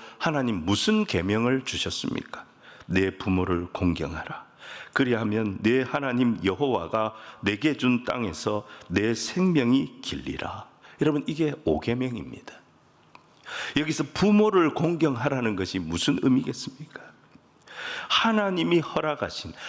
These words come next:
하나님이 만들어 놓은 질서 안으로 들어가라는 것입니다. 여러분, 우리에게는 어떤 기질이 있느냐?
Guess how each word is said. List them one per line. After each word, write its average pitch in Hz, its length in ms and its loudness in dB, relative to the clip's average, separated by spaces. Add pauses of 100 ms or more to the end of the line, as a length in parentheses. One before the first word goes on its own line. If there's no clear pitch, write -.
하나님이 196 680 2
만들어 117 520 2
놓은 117 320 0 (320)
질서 196 720 0
안으로 165 480 0
들어가라는 135 680 -2
것입니다. - 640 -12 (1080)
여러분, 139 260 4
우리에게는 113 640 4
어떤 139 380 4
기질이 123 400 0
있느냐? 85 460 -4